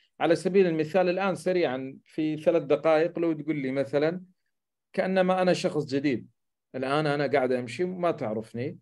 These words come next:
وتريد تغ-، وشفت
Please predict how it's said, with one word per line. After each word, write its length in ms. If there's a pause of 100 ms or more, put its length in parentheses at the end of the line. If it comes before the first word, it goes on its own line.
(480)
وتريد 1080
تغ-، 280
وشفت 540